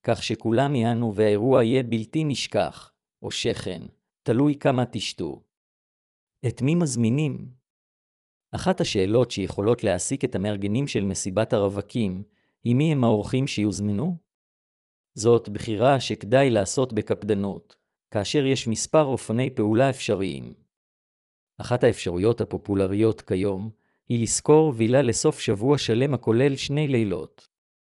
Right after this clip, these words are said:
ללילה הראשון אפשר להזמין כמות אורחים גדולה יותר, כאשר ללילה השני יישאר רק חוג החברים המצומצם של החתן העתידי.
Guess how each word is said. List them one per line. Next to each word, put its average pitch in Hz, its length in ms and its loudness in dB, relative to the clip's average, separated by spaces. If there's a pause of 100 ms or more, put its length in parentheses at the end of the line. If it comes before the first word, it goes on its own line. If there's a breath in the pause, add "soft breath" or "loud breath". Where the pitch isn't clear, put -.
(540)
ללילה 120 460 2
הראשון 117 440 0
אפשר 139 360 0
להזמין 120 460 0
כמות 123 340 -2
אורחים 120 380 0
גדולה 110 360 2
יותר, 87 500 -2 (500)
כאשר 127 380 -2
ללילה 107 460 4 (100)
השני 113 300 -4
יישאר 117 480 2
רק 135 160 0
חוג 131 260 0
החברים 113 480 -2
המצומצם 117 640 -2
של 120 200 0
החתן 131 460 -2
העתידי. 104 540 -6